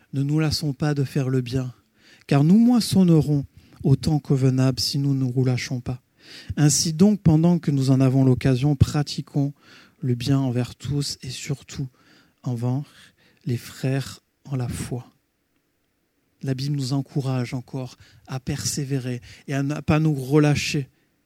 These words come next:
À continuer à prendre soin des uns des autres, à nous soutenir, en nous rappelant qu'un jour nous aurons des récompenses. Nous récolterons les fruits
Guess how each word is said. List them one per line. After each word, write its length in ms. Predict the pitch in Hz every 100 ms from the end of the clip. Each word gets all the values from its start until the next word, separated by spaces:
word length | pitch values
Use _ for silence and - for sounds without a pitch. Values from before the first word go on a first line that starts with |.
| _ _ _ _
À 80 | 147
continuer 440 | 135 165 - 175 165
à 80 |
prendre 280 | 156 - 151
soin 540 | - - 160 170 175 165
des 180 | 151
uns 100 | 151
des 240 | 151 156 147
autres, 280 | 156 139 - - -
à 100 | 127
nous 160 | 143 135
soutenir, 960 | - 165 156 170 165 156 135 - - _ _ _ _ _ _ _ _
en 80 | -
nous 160 | 135 139
rappelant 480 | 160 190 185 175 165
qu'un 200 | 151 139
jour 220 | 135 139
nous 120 | 131
aurons 340 | 127 131 131 143
des 140 | - 123
récompenses. 640 | 123 - 127 - 131 123
Nous 100 | 147
récolterons 640 | 139 151 175 160 170 165
les 140 | 156 131
fruits 420 | - - 156 -